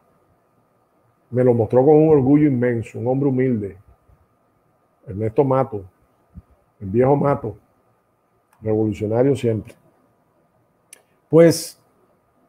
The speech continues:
llegaban gente también del exterior, por ejemplo, llegó la novelista Françoise Sagan, la recibió Vilma, la autora de Buenos Días Tristeza, llegó para participar en, en, en el veintiséis de julio, llegó Jacobo Arbenz,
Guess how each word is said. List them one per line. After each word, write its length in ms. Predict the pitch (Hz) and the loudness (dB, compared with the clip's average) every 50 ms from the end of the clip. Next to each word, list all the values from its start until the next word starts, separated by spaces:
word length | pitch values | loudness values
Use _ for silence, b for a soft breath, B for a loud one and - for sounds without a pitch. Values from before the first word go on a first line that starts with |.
| _ _ _ _ _ _ _ _ _ _ _ _ _ _ _ _ _ _ - | _ _ _ _ _ _ _ _ _ _ _ _ _ _ _ _ _ _ 2
llegaban 480 | 135 139 143 151 160 170 175 165 156 | 4 6 6 8 6 6 4 2 0
gente 360 | 143 156 165 160 151 160 156 147 | -2 -2 -4 -4 -4 -4 -6 -4
también 300 | 135 127 131 139 143 147 | -4 -6 -6 -6 -4 -4
del 140 | 147 143 | -4 -6
exterior, 420 | 139 135 _ 139 135 160 190 190 156 | -6 -6 _ -4 0 0 0 0 0
por 100 | 165 147 | 0 2
ejemplo, 240 | 143 170 165 175 160 | 2 2 2 0 2
llegó 360 | 143 139 135 143 156 165 165 | 2 2 4 4 6 6 6
la 100 | 160 147 | 4 2
novelista 500 | 147 139 131 131 135 151 156 156 160 135 | 2 0 0 0 0 0 0 0 -4 -4
Françoise 460 | - - 131 131 120 - 156 165 156 - | -4 -4 -6 -6 -2 0 0 0 0 2
Sagan, 520 | - 156 156 160 156 160 170 170 180 175 - _ _ _ _ _ _ _ _ | 0 0 2 2 0 -2 -4 -8 -10 -14 -18 _ _ _ _ _ _ _ _
la 100 | - 113 | -14 -12
recibió 380 | 110 117 113 - 120 123 139 143 | -12 -12 -10 -6 -2 -2 0 2
Vilma, 400 | 143 147 151 151 156 151 151 139 | 4 4 4 4 2 0 -4 -2
la 100 | 123 120 | -2 -2
autora 380 | 117 113 107 - 131 139 143 151 | -2 -2 -4 -2 0 2 2 2
de 80 | 139 | 2
Buenos 260 | 123 131 131 139 131 | 0 -2 -4 -4 -4
Días 180 | 120 139 135 127 | -4 -4 -4 -4
Tristeza, 500 | 127 127 123 - - 147 147 135 - 127 | -6 -10 -14 -8 -4 -4 -4 -4 -4 -6
llegó 380 | 110 110 110 113 127 175 190 160 | -6 -4 -2 2 2 2 2 2
para 220 | 143 127 123 110 | 0 -2 -4 -4
participar 480 | 117 110 107 107 98 - 104 113 120 127 | -6 -12 -16 -18 -20 -14 -10 -4 -2 -2
en, 280 | 127 123 120 120 123 - | -2 -2 -4 -8 -12 -16
en, 260 | 117 113 113 113 117 _ _ - | -16 -16 -16 -18 -18 _ _ -16
en 100 | 113 113 | -12 -12
el 140 | 110 110 | -12 -12
veintiséis 440 | 107 107 110 113 110 - 101 101 123 | -12 -12 -12 -12 -12 -12 -4 0 0
de 60 | 127 | 0
julio, 240 | 110 131 135 131 127 - _ _ _ _ _ _ - | 2 0 -2 -4 -6 -10 _ _ _ _ _ _ -2
llegó 260 | 127 135 135 156 170 | 0 4 4 4 4
Jacobo 480 | 170 180 - - 170 170 175 165 151 147 | 4 2 4 4 4 6 8 6 6 6
Arbenz, 540 | 151 151 143 156 160 165 160 147 - _ | 4 4 2 -2 -4 -6 -10 -18 -20 _